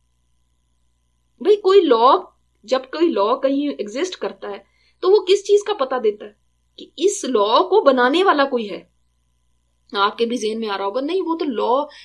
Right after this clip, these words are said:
ये है, पानी का लॉ ये है, फिर ship के अंदर ये लॉ है, तो फलां के अंदर ये है।" आखिर इंसान की अकल कहाँ चली गई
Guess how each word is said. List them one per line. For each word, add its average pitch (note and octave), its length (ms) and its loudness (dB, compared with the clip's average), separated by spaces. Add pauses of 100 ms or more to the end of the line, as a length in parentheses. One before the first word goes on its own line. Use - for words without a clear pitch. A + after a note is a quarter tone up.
(120)
ये C#4 180 -2
है, C4+ 200 -6
पानी B3+ 360 -4
का C#4 100 -2
लॉ A3+ 240 0
ये A#3+ 260 -4
है, C4 180 -6
फिर C4+ 140 -8
ship C4 300 -10 (120)
के C#4+ 60 -4
अंदर B3+ 200 -4
ये A#3 140 -6
लॉ A#3+ 260 -2
है, A#3+ 180 -4
तो B3+ 100 -6
फलां A#3+ 380 -8
के C4+ 100 -12
अंदर B3 160 -10
ये C4+ 300 -8
है।" D#4+ 120 -10 (360)
आखिर D4 400 -2
इंसान C#4+ 680 -10
की F#4 280 -6
अकल E4+ 380 -6
कहाँ D4 360 -6
चली C#4 300 -8
गई A#3+ 320 -6